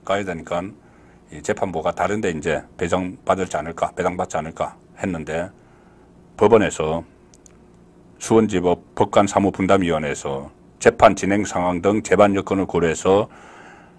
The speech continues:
신진우 부장판사의 유임을 최종 확정해버렸고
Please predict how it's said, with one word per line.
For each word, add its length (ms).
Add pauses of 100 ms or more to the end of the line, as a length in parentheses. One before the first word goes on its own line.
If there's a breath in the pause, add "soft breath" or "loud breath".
(120 loud breath)
신진우 460
부장판사의 880
유임을 540
최종 280
확정해버렸고 880